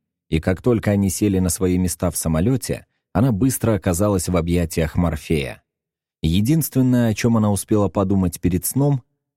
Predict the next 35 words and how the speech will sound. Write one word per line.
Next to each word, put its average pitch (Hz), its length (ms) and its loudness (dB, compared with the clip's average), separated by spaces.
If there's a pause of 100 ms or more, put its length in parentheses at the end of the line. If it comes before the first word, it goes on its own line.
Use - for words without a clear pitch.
(140)
посадка 107 520 -2
в 87 60 -2
самолет 98 540 -2 (100)
заняла 92 460 0
не 101 140 2
более 107 380 0
пяти 98 340 -4
минут. 104 480 0 (400)
Странно 92 540 0
как-то. - 480 -4 (560)
Надежда 95 500 2
на 107 120 2
то, 123 180 0
что 107 180 0
она 104 200 2
откроет 98 360 0
глаза 98 380 0
и 90 60 2
все 95 200 -4
закончится, 104 840 -2 (100)
не 131 160 2
оправдалась. 85 800 -2 (480)
Валентина 87 480 0
Максимовна 123 600 0
по-прежнему 107 720 0
сидела 98 420 0
в 82 60 -6
самолете 98 540 0
вместе 95 460 0
со 87 180 -2
странным 90 500 0
пациентом 107 640 -2
по 90 140 0
имени 95 360 2
Костя. - 600 -4